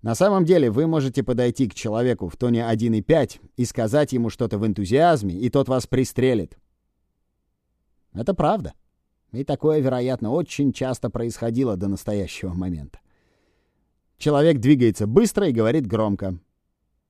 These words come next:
Поэтому его нужно атаковать. Так вот, это и будет фиксированная реакция. Здесь включаются шаблонные реакции. Если человек находится в тоне горя,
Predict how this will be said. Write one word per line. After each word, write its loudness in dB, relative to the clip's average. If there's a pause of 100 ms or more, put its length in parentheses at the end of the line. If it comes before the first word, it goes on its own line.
(160)
Поэтому 2
его 2
нужно 0
атаковать. -8 (1700)
Так -2
вот, 4
это 2
и 2
будет 2
фиксированная 2
реакция. -6 (600)
Здесь 4
включаются 0
шаблонные 0
реакции. -12 (920)
Если -2
человек -2
находится -4
в -16
тоне -2
горя, 0